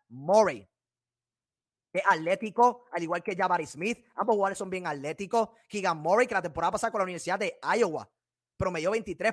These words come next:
puntos por juego, ocho rebotes, tremendo tirador, cincuenta, cincuenta y cinco por ciento en general, culminó la temporada pasada, casi un cuarenta por ciento de la línea de tres,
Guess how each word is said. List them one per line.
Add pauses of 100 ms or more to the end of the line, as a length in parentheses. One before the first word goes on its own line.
puntos
por
juego, (160)
ocho
rebotes, (100)
tremendo
tirador,
cincuenta,
cincuenta
y
cinco
por
ciento
en
general,
culminó
la
temporada
pasada, (200)
casi
un
cuarenta
por
ciento
de
la
línea
de
tres,